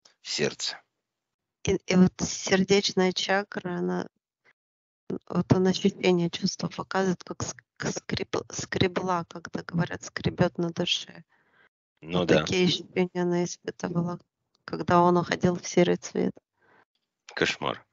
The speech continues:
Speaker 2: Да, и когда ярко светил, тоже скребло на душе у неё.
Speaker 1: Мгм.
Speaker 2: М, какую-то неправильность она чувствовала от, от него всегда.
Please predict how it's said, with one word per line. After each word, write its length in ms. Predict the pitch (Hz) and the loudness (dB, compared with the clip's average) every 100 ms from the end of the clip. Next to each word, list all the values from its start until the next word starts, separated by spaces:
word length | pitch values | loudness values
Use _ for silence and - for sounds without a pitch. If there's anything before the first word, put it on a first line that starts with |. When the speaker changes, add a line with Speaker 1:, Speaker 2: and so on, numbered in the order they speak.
| _ _ _ _ _ _ _ - | _ _ _ _ _ _ _ -2
Speaker 2:
Да, 180 | 190 185 | 4 4
и 60 | 190 | 4
когда 300 | 185 175 180 | 0 2 2
ярко 420 | 175 175 - 180 | 4 2 2 -4
светил, 420 | - 180 - 175 | -6 -6 -4 -6
тоже 400 | - 175 160 - - | -2 -2 -2 -4 -8
скребло 500 | - - 165 170 170 | -8 -4 -2 2 2
на 140 | 170 170 | 2 0
душе 340 | 175 - 175 | -4 -2 -2
у 120 | 170 | -2
неё. 240 | 165 170 170 _ _ _ _ _ - | -2 -4 -8 _ _ _ _ _ -12
Speaker 1:
Мгм. 440 | 160 80 73 69 - _ _ _ _ _ _ _ _ _ - | -8 -8 -8 -12 -14 _ _ _ _ _ _ _ _ _ -6
Speaker 2:
М, 80 | 180 - | -6 -6
какую-то 400 | - - 196 185 | -2 2 4 6
неправильность 840 | 185 175 185 180 170 175 170 - | 6 4 0 0 0 0 -6 -6
она 180 | 175 175 | -4 -4
чувствовала 760 | - 185 - 175 170 160 165 | -6 -12 -14 -18 -18 -14 -12
от, 80 | - _ - | -12 _ -10
от 240 | - - | -10 -6
него 240 | - 170 170 | -4 -2 -2
всегда. 520 | - - - 175 170 | -6 -12 -8 -8 -8